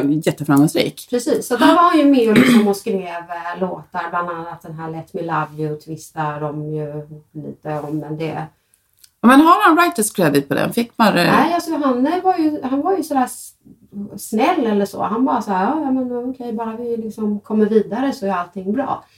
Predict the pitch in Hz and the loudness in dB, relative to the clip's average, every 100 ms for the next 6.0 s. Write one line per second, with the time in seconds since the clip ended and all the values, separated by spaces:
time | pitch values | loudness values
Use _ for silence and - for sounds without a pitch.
0 | - 214 240 277 294 233 214 214 208 196 | 6 8 8 6 2 0 -2 -2 0 2
1 | 202 196 190 - 202 196 202 202 226 226 | 2 2 0 -6 -4 0 0 2 0 0
2 | 220 208 175 - - - 190 208 185 175 | 2 0 0 -6 -16 -10 -2 0 0 -4
3 | 185 208 226 214 190 170 - - _ _ | -2 2 2 2 0 -2 -6 -12 _ _
4 | _ _ 202 208 220 226 196 190 208 185 | _ _ 2 4 2 0 -4 -2 -2 -2
5 | 202 220 196 202 208 - 175 175 147 - | -2 -2 -2 2 2 0 -6 -12 -14 -14